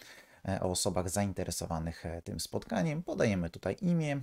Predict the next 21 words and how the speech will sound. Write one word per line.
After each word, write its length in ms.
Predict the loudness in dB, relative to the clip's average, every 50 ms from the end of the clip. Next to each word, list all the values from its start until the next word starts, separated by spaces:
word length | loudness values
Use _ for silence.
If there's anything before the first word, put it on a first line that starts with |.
| -4 -4
podajemy 600 | -2 0 0 0 0 2 2 2 2 0 0 0
adres 400 | -2 -4 -2 -2 -2 -2 -2 0 0
e-mail, 300 | 2 4 4 2 2 0
no 80 | 0
i 100 | 0 -2
właśnie 460 | 0 2 4 4 4 4 2 0 -2
ten 200 | 0 0 0 2
nasz, 280 | 2 0 0 -2 -2 -2
e, 200 | -2 -2 -2 -2 -2
numer 380 | 0 0 2 2 0 0 -2 -6 _ _ _ _ _ _
telefonu, 480 | 0 2 2 2 0 0 -2 -2 -2 -2 -2
na 120 | -4 -4
który 220 | -4 -2 -2 0
będziemy 380 | 0 0 -2 -2 0 -2 -2 0
za 140 | 0 -2 -2
chwilę 300 | -2 -4 -6 -4 -4 -6
wysyłali, 680 | -6 -6 -6 -6 -4 -2 -2 0 0 0 0 -2 -2 -2 -2
mm, 280 | -2 0 0 0 0 0
S 200 | 2 2 2 2
M 120 | 0 0
S-y. 180 | -2 -6 -6